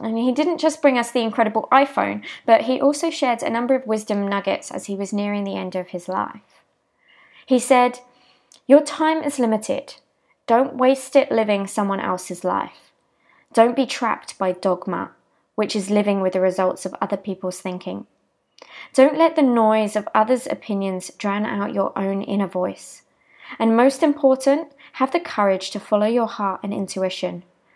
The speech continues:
They somehow already know what you truly want to become. Everything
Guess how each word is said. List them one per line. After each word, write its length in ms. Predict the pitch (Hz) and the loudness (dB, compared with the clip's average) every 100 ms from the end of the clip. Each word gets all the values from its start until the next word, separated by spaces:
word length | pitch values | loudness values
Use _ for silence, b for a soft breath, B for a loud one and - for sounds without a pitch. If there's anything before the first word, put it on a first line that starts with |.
| b b - | b b -2
They 140 | 202 | -2
somehow 680 | 196 - 220 233 254 247 240 | 0 0 0 0 -2 0 0
already 560 | 240 226 202 202 202 214 | -2 -2 0 0 0 -2
know 380 | 196 180 180 180 B B - | -2 -2 -6 -10 B B -4
what 160 | 196 | -2
you 100 | 196 | -2
truly 540 | 185 - 208 202 208 - | -6 -2 0 0 -2 0
want 300 | 190 190 190 | -2 -2 -4
to 100 | 180 | -6
become. 500 | 185 - 180 180 180 _ b b b b - | -6 -6 -8 -8 -12 _ b b b b 2
Everything 640 | 220 202 190 - 190 202 | 2 2 -4 -4 -6 -6